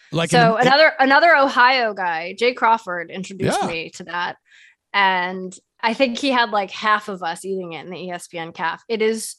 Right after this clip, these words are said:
Speaker 2: so good.
Speaker 1: Well, see, I might trump that and say, "How about oatmeal and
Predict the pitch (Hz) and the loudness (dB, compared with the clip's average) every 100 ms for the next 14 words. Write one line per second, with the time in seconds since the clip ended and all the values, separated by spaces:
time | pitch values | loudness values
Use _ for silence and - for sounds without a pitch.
0 | _ - - - 226 196 185 165 - _ | _ -18 -16 -6 -2 -2 -4 -10 -14 _
1 | _ _ _ 131 190 190 233 190 - 196 | _ _ _ -4 -2 0 -2 -4 -4 -2
2 | 190 - 151 139 - 151 156 151 143 - | -2 -4 -6 -6 -6 -6 -4 -4 -6 -6
3 | 156 165 147 147 131 | -6 -4 -4 -4 -6